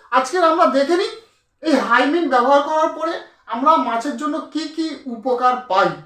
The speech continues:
হাইমিন ব্যবহার করার পরে। এক নম্বর পয়েন্ট, মাছের ওজন বাড়াতে, দ্রুত ওজন বাড়াতে কিন্তু সাহায্য করে, দারুণভাবে সাহায্য করে, মাছের দ্রুত ওজন বাড়াতে সাহায্য করে।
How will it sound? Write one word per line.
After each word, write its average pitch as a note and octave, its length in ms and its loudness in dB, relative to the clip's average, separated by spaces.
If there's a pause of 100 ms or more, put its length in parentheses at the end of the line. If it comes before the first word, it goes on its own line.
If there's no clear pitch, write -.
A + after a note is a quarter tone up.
(200)
হাইমিন D#4+ 540 4
ব্যবহার G3+ 320 0
করার F3 240 -4
পরে। - 180 -14 (340)
এক E4+ 220 4
নম্বর F#4+ 340 4
পয়েন্ট, F#4 360 4
মাছের D4 520 2 (200)
ওজন F#4 600 4 (1600)
বাড়াতে, D4+ 520 6 (100)
দ্রুত D4+ 400 2
ওজন D4+ 480 6
বাড়াতে D4+ 320 4
কিন্তু C#4 300 -2
সাহায্য G#3 460 -4
করে, F3+ 220 -4 (460)
দারুণভাবে C4+ 560 4
সাহায্য G3 360 -2
করে, E3 180 -6 (720)
মাছের C4+ 520 2
দ্রুত A3+ 360 -4
ওজন D4 520 4
বাড়াতে D#4 280 6
সাহায্য C4 380 -2
করে। C4+ 200 2